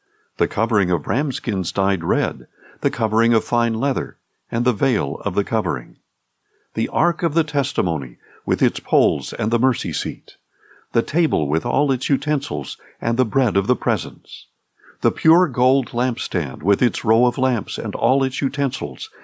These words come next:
as well as the oil for the light, the gold altar, the anointing oil, the fragrant incense, and the curtain for the entrance to the tent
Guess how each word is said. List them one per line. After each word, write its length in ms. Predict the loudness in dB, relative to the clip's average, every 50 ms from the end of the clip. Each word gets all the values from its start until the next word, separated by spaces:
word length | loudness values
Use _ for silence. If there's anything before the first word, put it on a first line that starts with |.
| -20 -20 -8 -4
as 180 | -2 -2 0
well 240 | 0 2 2 4 4
as 140 | 2 2 0
the 160 | -2 -2 -2 -2
oil 380 | 0 2 2 2 2 0 -2 -6
for 200 | -4 -2 0 0
the 100 | 2 2
light, 440 | 2 2 2 0 -2 -6 -12 -20 -20 -20 _ _ _ _ _ _ _ _ _ _ _ _
the 100 | 0 0
gold 380 | 2 2 2 2 4 2 0 -2
altar, 580 | -2 -2 0 0 -2 -2 -4 -6 -6 -8 -12 _ _ _ _
the 120 | -4 0 0
anointing 480 | 2 2 2 2 2 2 0 -2 -2 -2
oil, 440 | -2 0 0 -2 -2 -8 -16 -20 _ _
the 120 | -10 -10 -6
fragrant 440 | -2 0 0 2 4 2 2 2 2
incense, 540 | 2 2 2 2 0 0 -2 -2 -2 -4 -4 -4
and 240 | -2 0 0 -2 0
the 140 | 0 -2 -2
curtain 460 | 0 0 0 0 0 -2 -4 -6 -6
for 220 | -4 -2 -2 0
the 200 | 2 0 0 2
entrance 380 | 0 0 0 2 0 -2 -2 -2
to 140 | -4 -2 0
the 100 | 0 0
tent 460 | 0 0 0 0 0 -2 -8 -18